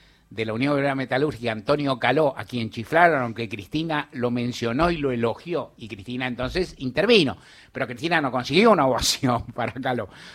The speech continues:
consiguió que más o menos callaran unos cuantos y que otros mantuvieran leves chiflidos.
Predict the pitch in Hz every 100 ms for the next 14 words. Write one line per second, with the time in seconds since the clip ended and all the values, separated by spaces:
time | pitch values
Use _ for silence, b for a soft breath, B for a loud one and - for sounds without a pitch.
0 | B 131 135 147 151 98 110 151 - 175
1 | 170 151 - 123 113 160 151 101 98 127
2 | 175 - 233 220 240 233 302 330 220 196
3 | 160 139 135 139 127 123 117 113 - -
4 | 87 -